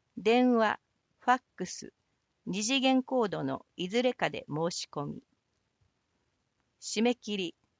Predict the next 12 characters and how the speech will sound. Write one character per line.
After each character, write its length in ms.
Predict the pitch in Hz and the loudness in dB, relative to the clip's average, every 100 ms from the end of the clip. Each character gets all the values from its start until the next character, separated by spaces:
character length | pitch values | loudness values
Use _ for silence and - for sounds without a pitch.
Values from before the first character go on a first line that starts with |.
| _ _ _ _ _ - | _ _ _ _ _ -16
七 260 | - 285 | -6 0
月 340 | 240 240 - 160 | 0 0 -2 -4
三 160 | 160 _ - | -6 _ -4
日 220 | 175 - _ _ | -2 -2 _ _
金 300 | - 254 262 | 0 4 4
曜 260 | 240 185 143 | 4 2 -4
日。 180 | - - _ _ _ _ _ _ _ _ _ _ _ _ _ - | -10 -20 _ _ _ _ _ _ _ _ _ _ _ _ _ 2
問 200 | 262 247 | 2 4
い 80 | |
合 80 | 233 | 4
わ 160 | 226 226 | 4 0
せ、 340 | - 190 180 | -2 -2 -2